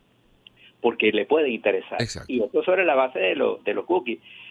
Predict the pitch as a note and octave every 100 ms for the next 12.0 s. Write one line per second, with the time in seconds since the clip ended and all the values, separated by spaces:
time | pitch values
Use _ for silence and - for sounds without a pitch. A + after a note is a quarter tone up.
0 | - _ _ B2+ A#2 A2 A2 C#3 E3 E3
1 | G3+ F3 B2+ C#3+ F#3 D3 B2 A2 A2+ A#2+
2 | G#2+ G#2 G2 F#2+ F#2 G2 G2+ - G#2+ G#2+
3 | G#2 G2+ G2 G2+ - _ A2 A2 - B2
4 | C3 B2 A#2+ A2+ A2+ G#2+ C#3 - C3 -
5 | _ - G#2 G#2 A2+ - - - _ _
6 | C#3+ C3+ A#2 C3 B2+ - D3 B2+ C3 B2+
7 | D#3 D#3 D3+ - D#3+ D3 _ _ _ _
8 | - A#2+ B2 A#2 A2+ A2+ A2+ A2+ A2 G2
9 | B2+ - C#3+ C3+ - A2+ B2+ C3+ - C3
10 | B2 A#2+ B2+ A#2+ A#2 C3 B2+ A#2+ A#2+ A2+
11 | C3 B2 C3+ B2+ B2+ A#2+ A#2 A#2 A2+ G2+